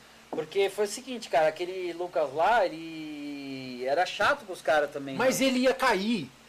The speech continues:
Speaker 1: Ele ia cair se
Speaker 2: Ele
Speaker 1: os
Speaker 2: ia,
Speaker 1: caras não ficassem
Speaker 2: ele ia cair se a Globo não tivesse editado e se a Globo não tivesse manipulado.
Speaker 1: É, Nego
Speaker 2: Mas
Speaker 1: Di, Nego Di é prova disso, ó. Nego Di é prova disso,
Speaker 2: Cara,
Speaker 1: cara.
Speaker 2: Nego Di é um outro cara que você também podia convidar, hein?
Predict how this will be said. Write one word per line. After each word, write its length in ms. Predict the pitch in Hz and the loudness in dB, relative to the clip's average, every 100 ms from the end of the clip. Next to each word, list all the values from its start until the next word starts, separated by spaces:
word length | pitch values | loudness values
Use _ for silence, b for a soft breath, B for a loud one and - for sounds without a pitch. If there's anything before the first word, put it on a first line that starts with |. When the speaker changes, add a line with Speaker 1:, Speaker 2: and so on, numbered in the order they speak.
| - - - - - - - | -20 -20 -20 -20 -20 -18 -8
Speaker 1:
Ele 160 | 160 | 2
ia 100 | 202 | 2
cair 420 | 202 220 208 226 | 6 6 6 4
se 60 | 226 | 2
Speaker 2:
Ele 160 | 262 262 | 2 6
Speaker 1:
os 60 | |
Speaker 2:
ia, 60 | 269 | 6
Speaker 1:
caras 200 | 247 247 | 8 6
não 80 | 247 | 0
ficassem 380 | - - 233 254 | -6 2 6 6
Speaker 2:
ele 40 | 277 | 6
ia 100 | 269 | 6
cair 420 | 247 247 214 226 | 6 4 4 4
se 120 | 262 240 | 2 2
a 60 | |
Globo 300 | 196 220 208 | 4 4 4
não 80 | 208 | -2
tivesse 380 | - 190 208 214 | -2 -2 0 -2
editado 680 | 143 143 - 202 247 165 | -6 -4 2 6 4 2
e 60 | 175 | -2
se 80 | - | -2
a 60 | |
Globo 280 | 196 214 202 | 4 4 4
não 120 | 220 | 0
tivesse 340 | 214 190 202 185 | -4 -2 -2 0
manipulado. 840 | 208 214 220 214 160 208 202 104 - | -2 -2 0 2 4 4 2 -2 -6
Speaker 1:
É, 120 | 165 | -4
Nego 200 | 165 170 | -2 0
Speaker 2:
Mas 200 | 214 202 | 2 2
Speaker 1:
Di, 240 | 208 247 | 0 0
Nego 320 | 220 226 214 208 | 2 2 2 2
Di 100 | 233 | 2
é 60 | |
prova 320 | 240 262 311 | 6 6 6
disso, 280 | 320 214 - | 4 -2 0
ó. 120 | 165 | 2
Nego 260 | 156 175 214 | 2 -2 -4
Di 180 | 214 220 | 0 0
é 60 | |
prova 320 | 247 285 320 370 | 4 4 4 4
disso, 320 | - 220 233 | 2 -4 0
Speaker 2:
Cara, 220 | 226 143 | 2 4
Speaker 1:
cara. 120 | 123 | 2
Speaker 2:
Nego 240 | 147 156 165 | -2 -4 -6
Di 120 | 147 | -2
é 40 | |
um 140 | 240 240 | 2 2
outro 200 | 233 - | 2 2
cara 200 | 202 196 | 2 2
que 80 | |
você 140 | - 175 | -6 -8
também 240 | 175 175 | -4 -4
podia 240 | 170 170 165 | -4 -4 -4
convidar, 520 | 170 165 131 123 120 | -4 -4 0 0 0
hein? 140 | 117 | -4